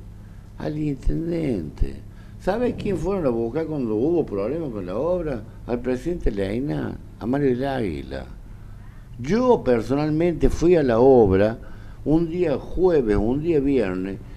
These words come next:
y hablamos con el ingeniero de vialidad y paramos la obra hasta el día martes que no nos presentaron los planos. Aún hoy,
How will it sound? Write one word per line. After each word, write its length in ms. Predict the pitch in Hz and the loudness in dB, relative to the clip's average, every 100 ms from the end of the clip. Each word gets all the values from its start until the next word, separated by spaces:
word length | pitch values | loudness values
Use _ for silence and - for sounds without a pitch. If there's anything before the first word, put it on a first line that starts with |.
| - - | -14 -8
y 120 | 101 | -2
hablamos 420 | 123 139 208 214 | 0 0 0 0
con 160 | 147 139 | 2 2
el 100 | 113 | 2
ingeniero 420 | 117 110 131 185 | 0 0 0 2
de 40 | 110 | 2
vialidad 340 | 127 110 127 | 2 2 2
y 40 | 180 | 0
paramos 600 | - 135 143 185 208 180 | -2 -4 -2 0 0 -2
la 140 | 131 | 0
obra 260 | 120 175 196 | 2 2 2
hasta 160 | 143 117 | 0 -2
el 120 | 127 | 2
día 140 | 180 | 2
martes 360 | 151 165 196 - | 2 -2 -4 -4
que 80 | 131 | -2
no 100 | 165 | -2
nos 100 | 165 | -4
presentaron 520 | 120 107 113 175 175 | -6 -6 -4 -4 -2
los 100 | 117 | -2
planos. 560 | 113 156 185 175 104 - - | -2 -6 -4 -4 -6 -8 -6
Aún 420 | 160 208 254 233 220 | -2 0 2 2 2
hoy, 520 | 254 240 156 107 | 4 6 6 6